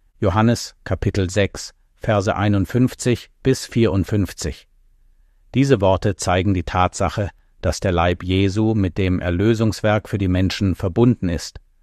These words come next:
Im Neuen Testament kann die Tatsache,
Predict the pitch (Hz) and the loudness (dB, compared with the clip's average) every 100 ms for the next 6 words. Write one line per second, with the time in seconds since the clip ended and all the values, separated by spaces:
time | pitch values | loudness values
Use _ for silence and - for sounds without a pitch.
0 | _ _ _ _ _ - 85 87 123 143 | _ _ _ _ _ -4 0 4 4 4
1 | 139 127 131 123 123 123 - _ _ - | 4 0 2 4 4 2 -2 _ _ -4
2 | 95 80 - 98 104 - 107 - 107 | 0 0 0 0 0 2 0 2 -2